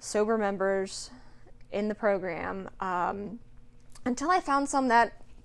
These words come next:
that were like me. Um, and things with that dude turned south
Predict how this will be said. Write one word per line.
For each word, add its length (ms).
that 140
were 120
like 300
me. 280
Um, 760
and 220
things 360
with 120
that 260
dude 260
turned 320
south 580